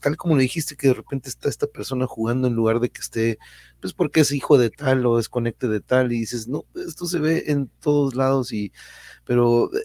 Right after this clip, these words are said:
eh, nos tiene aquí una pregunta, Norma, ¿en este sentido se utilizan los mismos materiales en odontología en todos los países?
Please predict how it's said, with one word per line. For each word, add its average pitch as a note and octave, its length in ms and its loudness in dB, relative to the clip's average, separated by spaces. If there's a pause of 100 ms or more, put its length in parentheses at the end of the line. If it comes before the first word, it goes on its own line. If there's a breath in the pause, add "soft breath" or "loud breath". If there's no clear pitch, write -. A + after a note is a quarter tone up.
(120)
eh, C3+ 480 4
nos C#3 180 0
tiene D#3 180 0
aquí E3 140 -2
una D#3+ 180 2
pregunta, D3 440 2
Norma, E3 340 2
¿en D#3 140 2
este E3+ 180 -6
sentido F3 380 -2
se E3 120 -2
utilizan C3+ 360 -6
los C3+ 100 -2
mismos B2+ 240 -2
materiales A#2+ 600 -4
en A2 160 -4
odontología G#2 560 -4
en A2+ 60 -6
todos C3+ 180 -4
los C3 140 -6
países? - 640 -14